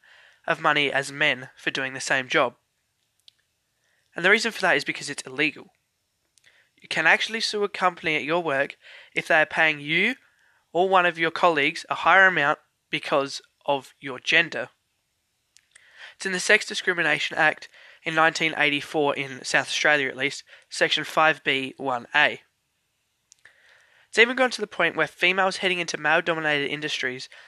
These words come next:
are told by other women, "Listen, this is a fact, you're gonna be paid less and you've just got to suck it up."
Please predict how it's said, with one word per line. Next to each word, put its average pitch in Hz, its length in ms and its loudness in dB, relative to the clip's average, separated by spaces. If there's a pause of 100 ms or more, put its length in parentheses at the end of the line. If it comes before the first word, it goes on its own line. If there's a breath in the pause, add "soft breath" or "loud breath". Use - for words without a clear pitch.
(220 loud breath)
are 156 80 2
told 180 300 0
by 185 100 4
other 156 200 2
women, 127 380 -10 (540)
"Listen, 139 420 -4
this 143 160 -8
is 123 80 -10
a 131 40 -10
fact, - 440 0 (640 soft breath)
you're 156 80 -8
gonna 147 340 2
be 139 140 -4
paid 175 320 2
less 160 360 0
and 135 80 -12
you've 131 120 -12
just 143 160 -4
got 120 80 -6
to - 80 -8
suck 131 300 -4
it 135 60 -2
up." 120 220 -6